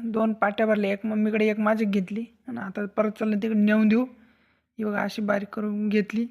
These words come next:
आणि चाललो आता बागाच्या वरातून. कसं टाकते ते पण दाखवतो तुम्हाला. इकडून आपला असा रस्ता आहे,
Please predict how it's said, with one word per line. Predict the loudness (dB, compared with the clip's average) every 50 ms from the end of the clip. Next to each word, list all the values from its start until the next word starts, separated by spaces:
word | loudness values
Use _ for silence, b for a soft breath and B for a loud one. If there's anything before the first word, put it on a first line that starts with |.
| -8 _ -6
आणि | -4 -4 -4
चाललो | -2 0 0 2 4 4 4
आता | 4 2 2 2
बागाच्या | 2 2 2 2 0 -2 -2
वरातून. | -2 -2 -2 -4 -2
कसं | 0 0 0 0 0 0
टाकते | 0 0 0 -2 -4
ते | -2 0
पण | 2 2 2
दाखवतो | 2 2 2 0 -2 -2
तुम्हाला. | -2 -2 -2 -4 -8 -14 _ _ _ _ _ _ _ _ _ _ _ -2
इकडून | 2 2 4 4 2
आपला | 2 0 -2 -4 -4
असा | -4 -4 -6 -4 -4
रस्ता | -2 -2 -4 -4 _ -2 -2
आहे, | -2 -2 -6